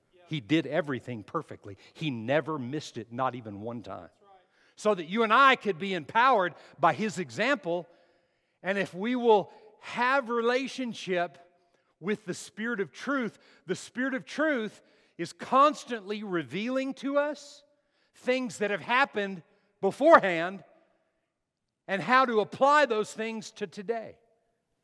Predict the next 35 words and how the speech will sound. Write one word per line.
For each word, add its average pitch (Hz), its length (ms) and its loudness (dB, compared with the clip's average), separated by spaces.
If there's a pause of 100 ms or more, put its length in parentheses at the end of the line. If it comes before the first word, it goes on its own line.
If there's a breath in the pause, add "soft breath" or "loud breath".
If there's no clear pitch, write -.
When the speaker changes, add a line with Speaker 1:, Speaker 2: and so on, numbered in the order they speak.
(1160)
Speaker 2:
You 196 120 -2
know, 220 100 6
the 147 80 0
Spirit 202 300 0
of 143 60 0
truth - 380 -4 (560 soft breath)
is 127 200 -2
revealing 175 560 0
things 190 300 -6
to 175 120 -6
you. 180 240 -8
If 113 220 -8
you're 180 140 -4
developing 175 580 0
relationship 151 800 -8
with 123 420 -4
God 151 500 -2
through 156 240 -8
the 147 100 -6
Holy 151 240 -6
Spirit, 170 520 -10 (480 soft breath)
He's 175 280 -2
reveal-, 151 560 0
revealing 131 640 -4
things 170 340 -8
to 160 120 -8
you 156 200 -10
that 127 160 -4
happened 156 480 -2 (200 soft breath)
in 113 160 -6
Jesus' 127 480 -8
day 110 560 -6 (840 soft breath)
and 135 140 2
revealing 151 480 0
t-, - 140 -18